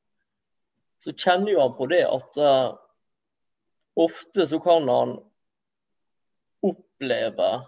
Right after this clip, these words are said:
eller noen ganger kan jeg si, kan han oppleve at møtet med andre, eh, blir så uheldig at det skaper sår, og det skaper frustrasjon.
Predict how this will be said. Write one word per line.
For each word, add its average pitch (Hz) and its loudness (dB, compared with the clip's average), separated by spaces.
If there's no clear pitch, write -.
eller 135 2
noen 185 -4
ganger 135 0
kan 120 -4
jeg 120 -6
si, 120 0
kan 151 -2
han 156 -6
oppleve 117 -4
at - -8
møtet 139 -4
med 95 -6
andre, 135 -6
eh, 123 0
blir 165 -6
så 160 0
uheldig 135 2
at - -6
det 135 -6
skaper 143 2
sår, 123 -2
og - -6
det 123 -8
skaper 120 2
frustrasjon. 151 -6